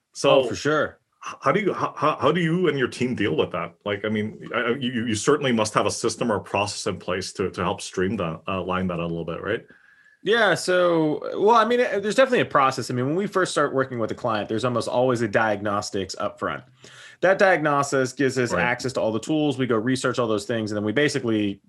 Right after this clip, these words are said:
Speaker 2: turn over every stone that we can, and then write a strategy on what we would recommend. Um, we also have a proprietary tool. So if you went to maga dot A O, there's a WYSIWYG. It's called What You See Is What You Get Stack Builder on our website.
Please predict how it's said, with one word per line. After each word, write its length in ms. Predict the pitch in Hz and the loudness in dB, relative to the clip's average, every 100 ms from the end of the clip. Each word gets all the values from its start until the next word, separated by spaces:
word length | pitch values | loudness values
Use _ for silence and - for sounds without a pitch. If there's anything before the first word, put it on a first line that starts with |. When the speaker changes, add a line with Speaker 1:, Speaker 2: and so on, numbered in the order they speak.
| - | -4
Speaker 2:
turn 200 | 156 147 | 2 4
over 200 | 131 120 | 4 4
every 160 | 110 107 | 2 0
stone 500 | - 123 120 113 113 | 0 0 2 0 -2
that 120 | 101 | -4
we 80 | 85 | -4
can, 560 | - 160 135 110 104 - - - - | -2 0 0 -2 -6 -10 -18 -12 -2
and 100 | 135 | 2
then 120 | 135 | 4
write 160 | 139 127 | 4 4
a 20 | |
strategy 500 | - 143 127 127 120 | 2 2 2 2 0
on 160 | 104 | -2
what 220 | 104 123 127 | 0 0 0
we 120 | 113 | 0
would 140 | 104 | 0
recommend. 600 | 104 98 101 95 71 65 - - - - | 0 -2 -2 -4 -4 -8 -18 -20 -20 -8
Um, 360 | - 117 113 117 | 0 2 2 0
we 160 | 151 160 | 2 4
also 220 | 185 180 | 6 4
have 180 | 160 143 | 2 2
a 60 | 123 | 0
proprietary 560 | 131 143 143 139 131 | 0 2 2 2 0
tool. 180 | 120 135 | 0 -4
So 160 | - 131 | 0 -2
if 80 | |
you 80 | 143 | 0
went 180 | 185 165 | -2 -2
to 200 | - 147 | 0 0
maga 460 | 123 113 139 131 135 | 0 2 2 4 4
dot 180 | 127 117 | 4 4
A 200 | 110 110 | 4 4
O, 340 | 110 101 92 95 | 4 2 0 0
there's 180 | 117 113 | 0 2
a 260 | 107 101 | 2 2
WYSIWYG. 720 | 107 160 151 143 127 117 107 | 2 2 4 2 4 2 2
It's 140 | 104 - | -2 -2
called 200 | 127 117 | -2 0
What 140 | 147 | -2
You 60 | 135 | -2
See 180 | - | -2
Is 140 | 131 113 | -2 0
What 100 | 131 | -2
You 120 | 120 | -2
Get 380 | 107 110 104 - | 0 2 2 -2
Stack 420 | - - 120 123 | -4 0 0 0
Builder 200 | 120 107 | 0 0
on 140 | 101 | -2
our 40 | 95 | -2
website. 360 | 98 92 82 | -4 -4 -6